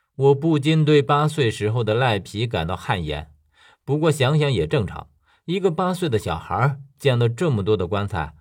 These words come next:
还有这么恐怖的一个人，不哭才怪呢。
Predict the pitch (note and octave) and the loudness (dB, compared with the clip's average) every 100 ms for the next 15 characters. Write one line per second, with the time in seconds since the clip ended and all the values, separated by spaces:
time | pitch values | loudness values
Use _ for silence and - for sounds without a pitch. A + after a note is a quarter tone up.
0 | _ - D3 D3+ B2+ D#3+ D3 A#2+ - G2 | _ -4 2 2 2 2 0 -2 -4 -4
1 | G#2 C3 G#2 A2 C3 G2+ F2 B2+ B2 - | -4 0 0 0 2 2 2 0 0 -6
2 | _ _ - A2+ E2+ F2 - C3 - E2 | _ _ -8 -6 -6 -6 -6 -6 -6 -8
3 | A#2 F3 A2 C#2+ | -4 -2 -2 -6